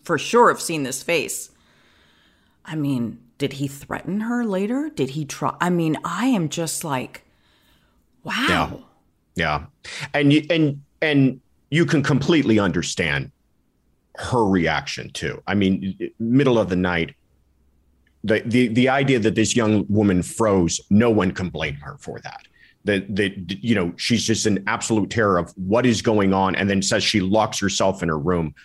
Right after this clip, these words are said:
Speaker 2: So thank God she did. That might have saved her life. Who knows?
Speaker 1: Right. Now, one thing that is not explained, and I know you all are thinking it, and I'm, I'm asking the same question, and we don't have an answer here. What is not explained here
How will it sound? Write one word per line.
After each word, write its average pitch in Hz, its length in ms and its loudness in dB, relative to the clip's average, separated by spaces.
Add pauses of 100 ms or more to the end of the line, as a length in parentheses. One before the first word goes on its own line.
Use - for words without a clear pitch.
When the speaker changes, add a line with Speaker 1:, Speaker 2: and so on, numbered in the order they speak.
(140)
Speaker 2:
So - 140 -2
thank 123 240 -2
God 104 220 0
she 92 100 -2
did. 85 200 0
That 104 120 2
might 110 140 2
have 82 100 -2
saved 87 240 0
her 85 80 2
life. 85 280 0
Who 98 140 2
knows? - 560 -4 (400)
Speaker 1:
Right. 156 400 -2 (440)
Now, 190 200 4
one 214 240 6
thing 226 220 0
that 156 180 2
is 143 160 -4
not 165 320 4
explained, - 720 -6
and 123 100 -2
I 139 100 4
know 151 100 0
you 147 200 0
all 160 140 4
are 190 100 2
thinking 175 420 -4
it, 165 260 -2
and 139 120 -2
I'm, 143 320 0
I'm 151 280 0
asking 160 320 -2
the 160 40 -4
same 180 220 -4
question, 165 420 -2
and 147 220 -4
we 175 80 0
don't 190 160 0
have 180 160 0
an 160 60 -4
answer 135 320 -4
here. 123 280 -14
What 160 160 0
is 160 160 -4
not 185 280 6
explained 208 640 -2
here 123 400 -6